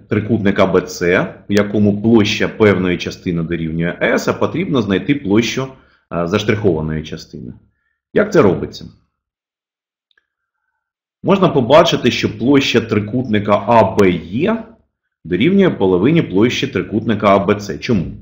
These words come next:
Тому що А Е є медіаною. А тому, а,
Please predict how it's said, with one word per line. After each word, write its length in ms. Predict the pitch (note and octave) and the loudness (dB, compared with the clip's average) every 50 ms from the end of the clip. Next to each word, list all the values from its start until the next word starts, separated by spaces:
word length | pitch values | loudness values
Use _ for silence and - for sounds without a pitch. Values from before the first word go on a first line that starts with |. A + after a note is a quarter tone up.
| - - _ _ | -20 -20 _ _
Тому 180 | - G2 - - | -6 -4 -2 0
що 180 | - - - - | 2 2 2 2
А 120 | G2+ G2+ G2+ | 2 2 2
Е 240 | F#2+ A2 E3 F#3 | 2 4 4 4
є 460 | F3 A2+ F#2 G#2+ B2 C#3 C3+ - - - _ _ _ _ _ - | 4 4 2 2 2 0 0 -6 -14 -20 _ _ _ _ _ -2
медіаною. 680 | G2 A2 A2 G#2 G#2 E2+ D2+ C#2+ C#2 C2+ C2 - - - _ _ _ _ _ _ _ _ _ _ _ _ _ _ _ _ _ _ _ _ | -2 0 2 2 2 2 2 -2 -4 -10 -12 -16 -18 -20 _ _ _ _ _ _ _ _ _ _ _ _ _ _ _ _ _ _ _ _
А 100 | - F2+ | -6 -6
тому, 580 | F2 - G2+ F#2 G2+ B2 D#3+ G3+ A3+ - - - - - _ _ _ _ _ _ _ _ _ _ _ _ _ _ _ _ _ _ _ _ _ _ _ _ - | -4 -2 -2 0 2 4 4 4 2 2 -2 -8 -16 -20 _ _ _ _ _ _ _ _ _ _ _ _ _ _ _ _ _ _ _ _ _ _ _ _ -10
а, 440 | E2 E2+ F2 E2+ E2 D#2+ E2 D#2+ | -6 -4 -4 -2 -2 -4 -4 -6